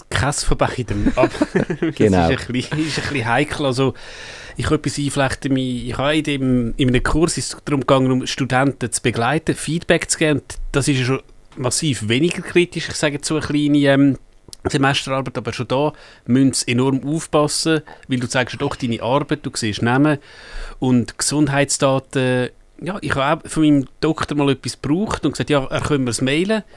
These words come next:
Speaker 1: "Nö, <laughs> er schickt", also ich verstehe es ja, das, es ist wahrscheinlich, ich glaube, rein rechtlich, wir haben ja mal einen Doktor da gehabt, ähm,
Speaker 2: Ja.
Speaker 1: wo das ganz klar kann sagen, aber ich glaube, dass natürlich, selbst wenn der Patient würde sagen, "Nein, nein, du darfst das", das kann, glaube ich,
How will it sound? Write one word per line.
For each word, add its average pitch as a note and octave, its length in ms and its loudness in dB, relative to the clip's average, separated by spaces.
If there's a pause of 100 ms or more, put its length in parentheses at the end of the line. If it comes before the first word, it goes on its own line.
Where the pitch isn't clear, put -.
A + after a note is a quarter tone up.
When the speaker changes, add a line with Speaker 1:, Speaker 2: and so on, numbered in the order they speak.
(100)
Speaker 1:
"Nö, E3 1120 6
<laughs> D3+ 60 -8
er D3 240 -4
schickt", - 280 -2
also - 240 -4
ich - 80 -10
verstehe C3+ 380 2
es D#3 100 2
ja, C#3 80 4
das, B2+ 180 -4
es - 340 -10
ist D#3 100 2
wahrscheinlich, C3+ 220 0
ich - 40 -14
glaube, B2 240 -2 (100)
rein B2 240 0
rechtlich, C#3 500 -2
wir G#2+ 180 -4
haben C3+ 180 0
ja F3+ 80 0
mal E3 200 2
einen E3 180 4 (500)
Doktor D#3 340 0
da C#3+ 240 4
gehabt, C#3+ 460 0
ähm, C3+ 160 0
Speaker 2:
Ja. B2+ 200 4
Speaker 1:
wo C#3 60 2
das B2+ 220 -4
ganz C#3 200 -4
klar C#3 160 -2
kann B2 120 -8
sagen, C3+ 180 -2
aber B2+ 100 -2
ich - 100 -8
glaube, B2 260 2 (500)
dass C3+ 240 -2
natürlich, C#3+ 760 2 (240)
selbst C#3+ 380 -2
wenn C#3 140 2
der B2 80 -4
Patient C3+ 580 0
würde A#2 200 -2
sagen, D3 260 0
"Nein, D#3 100 4
nein, B2+ 160 4
du A#2 140 -6
darfst - 360 -2
das", G#2+ 280 -2 (280)
das C#3 160 -4
kann, B2 100 -4
glaube A2+ 300 0
ich, - 60 -20